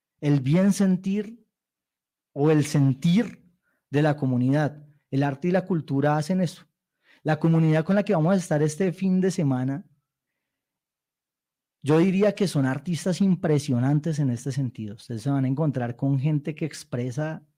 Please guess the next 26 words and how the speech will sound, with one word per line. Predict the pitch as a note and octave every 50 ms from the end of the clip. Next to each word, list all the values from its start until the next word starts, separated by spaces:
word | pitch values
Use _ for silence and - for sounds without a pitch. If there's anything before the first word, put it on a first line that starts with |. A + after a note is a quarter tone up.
| _ _ -
de | C#3+
una | C3+ B2+ B2 C3 D3
manera | D3+ D3+ C#3 B2+ A#2+ A#2+
impresionante. | B2+ C3+ C#3+ - D3 D3 C#3 B2 C3+ A#2+ A#2+ A#2+ B2 A#2+ - B2 A#2+ A#2 A#2 _ - - - - - _ -
Básicamente | C3 C3+ C3 F3 E3 G#3 F3+ E3+ E3 D#3+ D3+ G3 F#3
nosotros | F#3 F3+ C#3+ D3 C3+ - D3 D#3+
le | F3 F3+
vamos | D3+ C#3 C#3+ C#3+ C#3
a | F#3 F3+
telonear | - F3 D#3 C#3 C3 C3 C3+ C3+ D3
a | D#3 D#3
todos | - E3+ E3 D3+ F3
ellos | E3 D3 D#3 D3+
como | - E3+ C#3+ B2+
todos | - B2+ B2+
los | C#3 C#3
años. | C#3 B2 A2+ A2 B2
Hay | B2 D3 D3+ E3
algo | F#3 F#3 F3+ F#3+
muy | F#3+ G3+
interesante, | F#3+ - F#3+ D#3 C#3 D3 C#3+ -
es | C#3+ -
que | F3+
todos | D#3+ - E3 E3
los | E3 D3 C3+
años, | B2+ C3 C#3 D3 D3 - - _